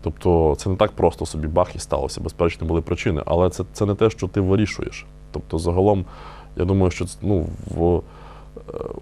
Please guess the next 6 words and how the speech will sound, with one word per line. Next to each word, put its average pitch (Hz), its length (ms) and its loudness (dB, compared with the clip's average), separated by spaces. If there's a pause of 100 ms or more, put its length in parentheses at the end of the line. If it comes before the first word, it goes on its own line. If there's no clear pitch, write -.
(340)
у 104 60 0
всіх - 360 0
щасливих 120 600 2
людей 123 420 2
не, 101 420 2
не, 92 400 0